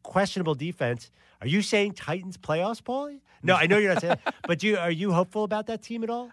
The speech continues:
Speaker 2: I'm hopeful because I love the idea of going against the grain, your thing, and saying, "We're gonna, we're gonna run the ball and make you stop us." There's so much f-, focus on rush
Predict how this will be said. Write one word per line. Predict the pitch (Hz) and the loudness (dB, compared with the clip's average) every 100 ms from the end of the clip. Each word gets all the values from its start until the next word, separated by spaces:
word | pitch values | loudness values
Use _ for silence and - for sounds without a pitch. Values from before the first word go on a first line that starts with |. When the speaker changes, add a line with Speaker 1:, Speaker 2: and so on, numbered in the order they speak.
| - | 2
Speaker 2:
I'm | 147 165 | 4 4
hopeful | - 196 190 165 | 2 0 0 -4
because | 143 143 | -4 0
I | 123 | 0
love | 117 110 127 127 | 0 0 -2 0
the | 127 | -2
idea | 120 113 113 | -2 -4 -8
of | 101 | -6
going | 104 98 92 | -6 -6 -6
against | 87 104 - | -6 -6 -6
the | 123 | -4
grain, | 131 127 104 | -2 0 -2
your | 98 123 | -4 -6
thing, | 92 90 92 _ _ _ - | -6 -6 -8 _ _ _ -6
and | 123 107 | -6 -4
saying, | 113 104 | -4 -2
"We're | 107 | -4
gonna, | 165 117 98 - | -4 -6 -10 -8
we're | 120 | -4
gonna | 120 | -4
run | 92 101 | -2 -4
the | 98 | -4
ball | 87 85 90 - | -6 -6 -6 -8
and | 92 | -10
make | 95 92 | -10 -10
you | 101 | -12
stop | - 95 90 | -6 -4 -4
us." | 87 - _ _ _ _ - | -8 -10 _ _ _ _ -6
There's | 127 113 | -4 -4
so | - 151 | -2 0
much | 151 143 - _ _ _ | -2 -4 -10 _ _ _
f-, | _ _ _ - | _ _ _ -12
focus | - 131 127 110 - | -2 0 0 -8 -6
on | 101 98 92 - | -6 -4 -6 -12
rush | - 107 120 - - | -6 0 0 -2 -10